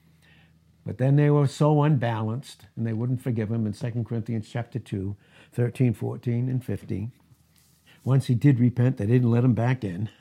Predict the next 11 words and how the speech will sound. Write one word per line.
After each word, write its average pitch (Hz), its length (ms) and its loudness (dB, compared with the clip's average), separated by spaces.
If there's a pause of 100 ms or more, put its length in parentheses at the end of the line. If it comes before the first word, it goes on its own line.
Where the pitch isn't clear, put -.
<laughs> 165 80 -14 (1400)
'cause 113 160 4
they 143 160 6
were 143 120 6
out 101 140 2
of 95 100 -6
fellowship. - 540 -6
They 113 140 2
were 113 120 2
in 95 140 -2
works. 92 460 -8